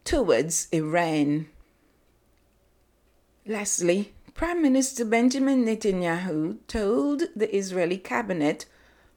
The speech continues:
also on Monday that Iran's announcement will advance its industrial ability to enrich uranium on the ground.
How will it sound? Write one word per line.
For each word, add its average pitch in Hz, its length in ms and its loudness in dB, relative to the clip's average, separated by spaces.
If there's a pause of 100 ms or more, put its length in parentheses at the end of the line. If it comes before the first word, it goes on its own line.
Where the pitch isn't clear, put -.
also 302 800 2
on 170 360 2
Monday 170 760 2 (800)
that 190 320 -4
Iran's 226 500 2
announcement 240 1000 2 (380)
will 294 640 0
advance 190 840 -2
its - 240 0
industrial 240 1040 -2
ability 208 720 2
to - 200 -4
enrich 160 460 -2
uranium 175 800 4
on 165 220 -4
the 190 80 0
ground. 151 680 0